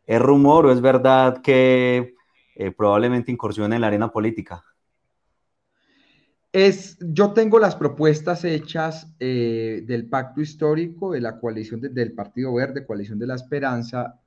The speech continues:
Speaker 2: y de otro partido que, pues, obviamente lo descargo, aunque agradezco mucho que me hayan hecho la propuesta. Yo quedé de tomar la decisión a finales de septiembre,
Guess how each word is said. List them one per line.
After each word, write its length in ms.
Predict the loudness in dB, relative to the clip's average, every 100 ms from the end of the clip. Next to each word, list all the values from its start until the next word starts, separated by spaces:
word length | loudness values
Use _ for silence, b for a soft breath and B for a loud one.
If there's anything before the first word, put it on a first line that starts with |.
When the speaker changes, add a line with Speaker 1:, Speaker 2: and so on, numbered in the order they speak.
| _
Speaker 2:
y 220 | -6 -6
de 1000 | -6 -6 -4 -4 -4 -6 -6 -6 -8 -8
otro 320 | -10 -6 -6
partido 400 | -6 -6 -6 -6
que, 100 | -8
pues, 200 | -14 -12
obviamente 440 | -8 -6 -6 -8 -6
lo 100 | -6
descargo, 400 | -8 -2 0 0
aunque 180 | -2 -4
agradezco 420 | -6 -6 -6 -6
mucho 340 | -6 -8 -12
que 100 | -8
me 120 | -8
hayan 280 | -8 -8 -6
hecho 160 | -6 -8
la 120 | -8
propuesta. 580 | -12 -2 -2 -2 -8 -20 _ _ b b b b b b 0
Yo 200 | 2 6
quedé 220 | 8 10
de 80 | 8
tomar 320 | 6 4 4
la 120 | 2
decisión 1120 | 2 0 -2 -4 0 2 4 2 0 -2 -8 _ _ _ _ _
a 100 | -10
finales 420 | -6 -4 -2 -2 -6
de 60 |
septiembre, 520 | -10 -8 -4 -4 -6